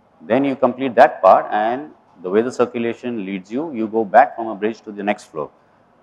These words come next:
So it becomes interesting. So you go enclosed space, open space, enclosed space, open space. So that whole transition,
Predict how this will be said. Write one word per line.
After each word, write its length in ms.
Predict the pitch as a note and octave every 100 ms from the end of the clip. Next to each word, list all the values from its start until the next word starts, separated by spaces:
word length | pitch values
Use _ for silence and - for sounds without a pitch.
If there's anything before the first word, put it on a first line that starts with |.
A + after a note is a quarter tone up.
| _ _ _
So 400 | - C3+ C#3+ - _ _
it 120 | G#2
becomes 320 | A2 B2 C#3 C3+
interesting. 500 | A2+ A2 - G2+ E2+
So 100 | F2+
you 100 | F#2
go 220 | G#2 - _
enclosed 380 | G2+ G#2 C#3+ -
space, 220 | D3+ C#3+
open 200 | G#2 A#2+
space, 300 | A2+ B2+ A#2+
enclosed 380 | F#2 F2+ A2+ A#2
space, 220 | A#2+ A2 -
open 240 | D#2+ E2
space. 420 | - D#2 D2 - _ _ _ _ _ _ _ _ _ _
So 80 | G2
that 180 | G2 F2+
whole 180 | G#2+
transition, 760 | G#2 F2 F2 G#2+ - B2 B2